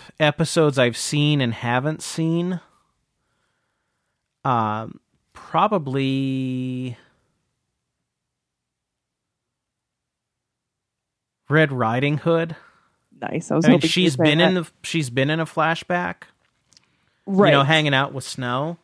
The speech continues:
Speaker 2: Well, no info was given at
Speaker 1: But
Speaker 2: all.
Speaker 1: we haven't seen the, the classic Red story.
Speaker 2: Yeah, I was hoping you would say that.
Speaker 1: And she's, uh, uh, it's funny because in, in Storybrooke,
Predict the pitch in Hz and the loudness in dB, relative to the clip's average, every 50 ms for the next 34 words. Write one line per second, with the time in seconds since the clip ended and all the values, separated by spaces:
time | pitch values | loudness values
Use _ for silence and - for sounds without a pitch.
0 | _ - 220 226 214 214 220 214 208 190 - - 180 180 196 - - 143 117 98 | _ 2 2 4 6 6 6 6 6 4 2 0 -2 -2 -2 0 2 2 2 4
1 | 95 120 147 147 - - 151 139 143 147 143 143 143 135 160 151 135 135 143 156 | 2 2 0 -2 -2 -4 -2 -2 -2 -4 -4 -2 2 4 4 4 4 4 2 2
2 | 143 151 160 165 170 170 170 151 131 - - 165 165 156 147 139 131 127 120 120 | 2 2 2 2 2 2 0 -2 -4 -6 -4 -2 -2 -2 -2 -2 -2 -4 -6 -6
3 | 117 139 135 131 131 - - 151 135 131 135 135 - 143 127 - - - - - | -8 -10 -6 -6 -6 -6 -2 -2 0 0 0 -2 -4 -6 -8 -10 -10 -20 -20 -20
4 | 277 247 _ _ _ _ _ _ _ - 131 127 131 135 131 131 120 117 - - | -20 -20 _ _ _ _ _ _ _ -14 -8 -2 0 0 0 0 -2 -8 -12 -10
5 | - 139 123 120 113 107 101 85 87 _ _ _ _ _ _ _ - - 53 - | -8 -6 -6 -6 -6 -8 -10 -12 -16 _ _ _ _ _ _ _ -8 -6 -4 -2
6 | - 180 - - - - 185 196 196 214 202 180 190 175 170 165 165 165 165 - | -2 -4 -4 -6 0 2 4 4 6 6 4 4 4 0 0 0 0 0 2 2
7 | 170 170 170 175 175 180 - 196 - - _ _ _ _ - - 143 143 139 127 | 2 4 4 4 2 0 -2 -6 -12 -12 _ _ _ _ -4 -2 0 0 0 -2
8 | - - 170 170 151 - - - - - 170 139 127 117 113 117 - _ - _ | -2 -2 0 -2 -2 -4 -8 -16 -12 -6 -2 -2 -2 -2 -4 -6 -10 _ -20 _
9 | _ _ _ _ _ _ _ _ _ _ _ _ _ _ _ _ _ _ _ _ | _ _ _ _ _ _ _ _ _ _ _ _ _ _ _ _ _ _ _ _
10 | _ _ - 120 101 - - 127 127 _ _ _ _ _ _ _ _ _ _ _ | _ _ -12 -12 -12 -12 -14 -18 -20 _ _ _ _ _ _ _ _ _ _ _
11 | _ _ _ _ _ _ _ _ _ _ _ _ _ _ _ _ _ _ _ _ | _ _ _ _ _ _ _ _ _ _ _ _ _ _ _ _ _ _ _ _
12 | _ - 170 170 - - - 185 190 190 185 165 147 143 131 - 170 156 143 135 | _ 0 0 0 0 0 0 2 2 4 4 2 0 -2 -2 0 0 0 0 0
13 | 151 151 143 135 135 - - 147 143 139 131 - - - - 143 135 135 147 156 | -2 -2 -2 -2 -4 -6 -8 -8 -6 -6 -6 -6 -8 -6 -4 -2 0 0 2 0
14 | 160 151 147 156 165 165 175 - - | 0 0 0 -2 -2 -2 -2 -6 -8